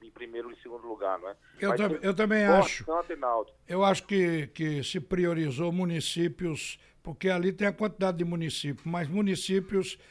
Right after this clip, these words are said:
Speaker 2: é, mais do Sudeste, Centro-Oeste, Sul, eu creio que deva ter sido isso. Eu não vi a metodologia, não vi como foi estratificada a pesquisa, mas eu até concordo com essa linha de raciocínio sua.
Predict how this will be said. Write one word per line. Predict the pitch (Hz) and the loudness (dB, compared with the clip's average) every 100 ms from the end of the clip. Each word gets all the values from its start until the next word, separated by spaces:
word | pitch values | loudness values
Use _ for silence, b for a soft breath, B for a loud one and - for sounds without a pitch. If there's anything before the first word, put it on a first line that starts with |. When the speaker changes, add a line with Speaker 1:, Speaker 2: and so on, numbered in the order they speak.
| b b b | b b b
Speaker 2:
é, | 170 165 160 | -2 0 0
mais | 151 190 208 208 175 | 2 4 6 6 4
do | 170 | 0
Sudeste, | 156 180 127 156 185 190 - - | -4 -4 0 2 4 4 2 -2
Centro-Oeste, | 139 175 151 165 147 165 190 175 - 147 | -4 -4 -2 -2 0 4 4 2 -2 -6
Sul, | - 160 180 180 - - - - - | -4 0 0 0 -2 -8 -8 -8 -8
eu | - 175 | -6 -2
creio | 214 208 | 2 2
que | 185 | 2
deva | 202 190 185 | 2 2 0
ter | 196 175 | 0 0
sido | 185 175 175 | 0 2 2
isso. | 151 - - - | 2 -2 -6 -2
Eu | 190 | 2
não | 214 185 | 4 4
vi | 180 190 | 6 4
a | |
metodologia, | 170 175 180 151 160 143 120 165 | 4 0 -2 0 0 0 0 0
não | 175 170 | 0 -2
vi | 147 156 | -2 -4
como | 156 151 | -4 -6
foi | 131 156 147 120 B B B | -4 0 0 -2 B B B
estratificada | 160 - 180 170 - 180 - 165 160 | -4 -2 2 0 0 -10 -4 -4 -2
a | 156 | -2
pesquisa, | 170 - 165 160 147 - B B | -4 -4 -2 0 -2 -6 B B
mas | - 190 | 0 4
eu | 220 | 4
até | 214 226 | 6 4
concordo | 220 240 - 202 190 | 4 2 6 6 6
com | - 208 | 4 0
essa | 175 196 | 2 0
linha | 175 175 | 2 0
de | 180 | 2
raciocínio | 151 180 - 175 135 156 156 160 | 2 2 0 -2 -2 -4 -4 -6
sua. | - 127 113 | -8 -8 -8